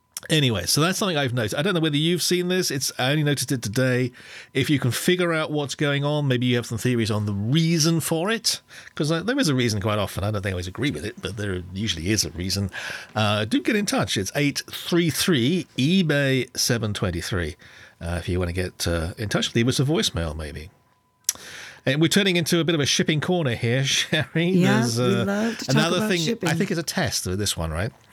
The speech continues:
Speaker 2: Well, I hope it sticks. Uh,
Speaker 1: Yeah.
Speaker 2: eBay seems to be testing new placement of shipping costs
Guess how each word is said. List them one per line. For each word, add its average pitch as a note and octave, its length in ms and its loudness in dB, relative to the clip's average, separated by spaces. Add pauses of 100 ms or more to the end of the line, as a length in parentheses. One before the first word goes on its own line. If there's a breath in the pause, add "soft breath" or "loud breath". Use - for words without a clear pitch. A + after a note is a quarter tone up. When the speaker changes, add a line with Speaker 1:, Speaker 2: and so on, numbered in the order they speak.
(460 soft breath)
Speaker 2:
Well, A3 260 2
I G3+ 160 0
hope A3+ 280 0
it A3 140 -4
sticks. - 560 -4
Uh, - 100 -4
Speaker 1:
Yeah. E3 220 2
Speaker 2:
eBay G#3 300 2
seems G#3+ 320 2
to F#3 80 -6
be F#3+ 120 0
testing F#3+ 520 2
new G3 160 4
placement F#3 600 2
of D3 100 2
shipping - 360 2
costs C#3+ 600 -2